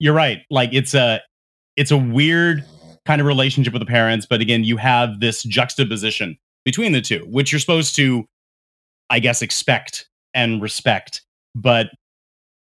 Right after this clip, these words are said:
I think that one downfall to the film, because of the juxtaposition for the humor, you have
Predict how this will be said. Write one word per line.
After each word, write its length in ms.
I 100
think 300
that 320
one 320
downfall 480
to 80
the 100
film, 400
because 480
of 80
the 80
juxtaposition 760
for 400
the 80
humor, 420
you 100
have 260